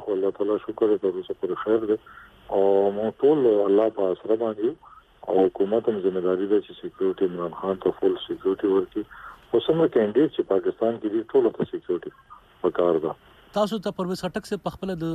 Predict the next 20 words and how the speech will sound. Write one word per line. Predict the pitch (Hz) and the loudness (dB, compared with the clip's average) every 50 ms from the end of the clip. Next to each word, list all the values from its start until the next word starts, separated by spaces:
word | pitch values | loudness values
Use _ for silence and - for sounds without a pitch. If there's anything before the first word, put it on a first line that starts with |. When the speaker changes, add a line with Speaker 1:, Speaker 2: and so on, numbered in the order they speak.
| 165 151 - | -6 -8 -10
Speaker 2:
صوبې | - 151 143 165 165 165 | -10 -8 -6 -4 -4 -4
اعلی | 156 165 156 143 | -2 -4 -4 -4
وزیر | 151 135 139 165 160 - | -4 -4 -6 -6 -6 -6
پاتې | 151 143 135 135 - | -6 -6 -6 -8 -10
شوي، | - 156 143 147 151 147 147 147 143 139 - | -10 -10 -8 -6 -6 -6 -4 -6 -6 -6 -8
په | 135 135 | -8 -8
اهمه، | 123 127 139 139 139 135 | -8 -8 -8 -8 -8 -8
اه، | 131 - 127 127 120 113 - | -8 -10 -12 -12 -12 -12 -14
س-، | - 123 - | -14 -14 -12
عهدو | 123 120 113 110 107 143 147 139 | -12 -12 -10 -8 -6 -6 -4 -4
باندې | 143 135 127 120 - | -4 -6 -6 -8 -10
پاتې | 120 113 117 110 - | -10 -10 -12 -14 -12
شوي، | 131 131 139 139 135 131 | -10 -8 -6 -6 -6 -8
اوس | 120 127 123 107 107 | -8 -10 -12 -12 -8
بیا | 127 135 139 127 - - - - - - - | -8 -6 -8 -8 -10 -16 -20 -20 -20 -16 -12
امیدوار | 120 127 123 110 113 127 131 139 135 135 | -10 -8 -8 -6 -4 -2 -2 -2 -2 -4
یې | 135 120 | -6 -8
د | 131 131 | -8 -8
یو | 131 - | -8 -8
شمېر | - - 135 | -10 -10 -10